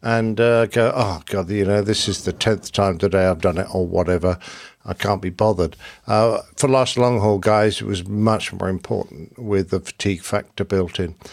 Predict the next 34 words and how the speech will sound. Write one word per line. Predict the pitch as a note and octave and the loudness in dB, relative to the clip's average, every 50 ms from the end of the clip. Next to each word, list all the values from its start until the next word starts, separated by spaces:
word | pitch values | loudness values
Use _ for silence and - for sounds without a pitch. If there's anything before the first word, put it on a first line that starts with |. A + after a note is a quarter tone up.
| - - - - - - | -20 -20 -20 -20 -12 -4
Um, | B2+ B2+ C3 C3 C3 B2+ C3 C3 C3 C3+ C#3+ | 0 2 4 4 4 4 2 0 0 -2 -4
so, | - - D3+ C#3 C3 C3 C3 B2+ - - | 0 2 4 4 4 4 2 0 -2 0
uh, | C#3 C3+ | 2 2
you, | C3+ C3+ C3 C3 B2 A#2+ A#2 A2 - _ - | 4 4 4 4 2 0 -2 -8 -12 _ -2
but | D#3 D3+ | -2 0
you | D3+ C#3 B2 | 2 0 0
do | A2 - D#3 F#3 F#3+ | 0 0 2 2 4
have | D3+ A#2+ A#2+ - | 2 2 0 -4
to | - - | -8 -10
be | - A#2+ A2 | -8 -6 -4
so | - - - D#3+ D3+ C3 | -4 -2 -2 -2 -2 -4
disciplined | - - B2 A#2+ - - - - - G#2+ F#2+ E2+ F2 - - | -4 -4 -4 -4 -4 -6 -8 -6 -6 -4 -4 -6 -8 -12 -12
about | F2+ F2 - G#2 G2 G2 E2+ D#2+ | -12 -8 -6 -4 -4 -4 -4 -6
it. | - - _ _ _ _ _ _ | -12 -16 _ _ _ _ _ _
Um, | - C3+ C3+ C3+ C#3 C#3 D3 | -2 -2 0 0 -2 -4 -8
funnily | - - E3+ E3+ D#3+ C#3 | -4 -2 0 2 4 4
enough, | B2+ C3+ C#3+ C3 - - | 4 4 4 4 2 0
in | C3+ B2 | 0 2
the | C3+ C3+ C#3 | 2 2 2
Air | C#3+ | 2
Force, | C#3 - C#3 B2+ A#2+ - - - | 2 2 0 0 2 0 -2 -2
where | A#2+ B2 B2 A#2+ A#2 A2+ A2+ A#2 | 0 2 4 4 4 4 2 2
I | A#2+ A#2+ A#2+ | 0 -2 -2
did | A2 - B2 A2 - _ | -2 -2 -4 -6 -6 _
quite | - B2+ B2+ A2+ | -2 0 0 0
a | |
bit | G2+ - G#2+ G#2+ | 0 0 0 -2
of, | F#2+ - - - - - - - - - _ _ _ - | -2 -2 -6 -14 -20 -20 -20 -20 -20 -20 _ _ _ -6
uh, | B2 A#2 A2 | -4 -4 -4
single | G2+ - B2 B2 A2 G2+ G2+ | -2 -2 -2 -2 0 -2 -2
seat | - - G#2+ G2+ - | -2 -2 -4 -4 -6
flying | - G#2+ G#2 G#2 G#2+ A2+ A#2 | -4 -2 0 0 0 2 0
at, | A#2 G#2 G#2 - - - | 0 -2 -4 -6 -6 -4
uh, | A2+ A2+ A2+ A2+ A2+ A#2 | -2 0 0 -2 -2 -4